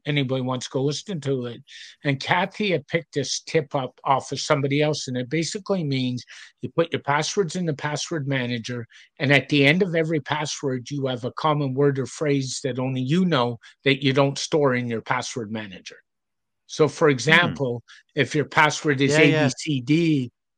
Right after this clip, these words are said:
Speaker 1: and your phrase is coffee one two three four pound, you don't put the coffee one two three four pound in the password manager and you append that to every password. So that
Speaker 2: Yes.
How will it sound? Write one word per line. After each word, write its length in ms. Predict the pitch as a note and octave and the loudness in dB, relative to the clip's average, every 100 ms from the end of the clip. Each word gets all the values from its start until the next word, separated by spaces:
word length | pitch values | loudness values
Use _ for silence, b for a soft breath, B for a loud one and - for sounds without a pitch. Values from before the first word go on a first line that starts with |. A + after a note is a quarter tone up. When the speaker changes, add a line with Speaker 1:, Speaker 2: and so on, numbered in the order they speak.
| _ | _
Speaker 1:
and 340 | D#3 C3+ C3 A#2 | 0 2 2 -2
your 600 | C3 B2+ A#2+ A#2 A2+ G#2 _ _ | -2 0 0 -4 -6 -10 _ _
phrase 640 | - E3+ D#3+ D3 C3+ A#2+ C#3+ - | 0 4 6 6 2 -2 -10 -6
is 760 | C3+ A#2+ A#2 A2+ - - - - - | -4 -2 -4 -6 -8 -16 -18 -8 0
coffee 560 | D#3+ C3+ - B2 A2+ B2+ | 0 0 -6 -8 -8 -10
one 240 | A#2+ C#3 D3+ | -2 -2 -2
two 160 | C#3 | -4
three 240 | - C#3 D3 | -4 -4 -4
four 360 | - C#3 G#2+ | -4 -6 -6
pound, 600 | - F3 E3+ C#3 A2+ A2+ - B B | -4 2 4 4 0 -10 -14 B B
you 100 | C3+ | 0
don't 220 | D3 D#3+ | 2 2
put 180 | - E3 | 0 -4
the 100 | - | -4
coffee 380 | - D#3 - D3 | 0 0 0 -2
one 220 | C3 C#3+ | -2 -4
two 160 | - C3 | -4 -6
three 220 | - C3+ | -6 -8
four 280 | A#2+ C3 G#2+ | -8 -10 -10
pound 460 | - C#3+ C3 A#2+ - b b b | -4 -2 -2 -4 -12 b b b
in 220 | D#3+ D#3 | 0 0
the 60 | |
password 540 | C3+ C#3 D3+ - E3 B2 | 0 0 0 -2 -6 -4
manager 380 | B2+ A#2+ B2 - | -4 -6 -8 -8
and 160 | C#3 C#3 | -4 -4
you 160 | B2+ A#2+ | -4 -8
append 480 | - - G3 F#3+ D#3 | -12 -4 -2 0 -2
that 240 | B2 - | -4 -6
to 120 | C3+ - | -14 -4
every 380 | C#3+ C#3 B2 B2 | 0 0 0 -6
password. 600 | - C#3+ - - - - _ _ _ _ _ | -4 -2 -2 -4 -12 -18 _ _ _ _ _
So 200 | - D3 | -6 -4
that 220 | C3 E3 | 0 4
Speaker 2:
Yes. 420 | C3 A#2 D3+ C3 | 8 6 6 0